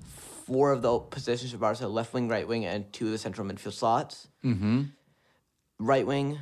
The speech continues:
Speaker 1: Messi, obviously.
Speaker 2: Mm-hmm.
Speaker 1: Left wing, once Neymar is back, that's all his.
Speaker 2: Okay.
Speaker 1: Central midfield, no one's gonna take that from Iniesta.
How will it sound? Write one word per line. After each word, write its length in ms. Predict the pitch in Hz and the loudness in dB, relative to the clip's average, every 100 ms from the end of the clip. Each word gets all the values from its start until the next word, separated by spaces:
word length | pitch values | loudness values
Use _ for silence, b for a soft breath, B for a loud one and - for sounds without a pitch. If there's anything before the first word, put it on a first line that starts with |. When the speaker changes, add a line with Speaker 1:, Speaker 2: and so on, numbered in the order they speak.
| - | -8
Speaker 1:
Messi, 480 | 98 107 - 98 101 | -4 -4 -4 -4 -4
obviously. 680 | - 92 82 98 92 98 117 - | -2 -4 -6 -10 -10 -10 -10 -4
Speaker 2:
Mm-hmm. 500 | 101 92 104 143 107 - | -2 0 0 0 -4 -8
Speaker 1:
Left 280 | 120 139 139 | 2 2 4
wing, 160 | 127 120 | 2 2
once 180 | 110 101 | 2 0
Neymar 340 | 101 101 104 | 0 2 2
is 100 | 104 | 2
back, 200 | 95 101 | -4 -4
that's 160 | 101 92 | -6 -4
all 160 | 92 | -2
his. 460 | 104 92 92 104 - - | 0 0 -2 -4 -10 -2
Speaker 2:
Okay. 180 | 107 139 B B | 0 0 B B
Speaker 1:
Central 400 | - 156 139 127 | 0 2 4 2
midfield, 460 | 104 - 107 87 - _ | 2 2 0 0 -4 _
no 160 | 123 120 | 2 2
one's 100 | 110 | 2
gonna 140 | 101 | -2
take 100 | 110 | 0
that 140 | 113 107 | 2 2
from 80 | - | -2
Iniesta. 580 | 95 95 - 101 110 | -2 -2 -4 -4 -4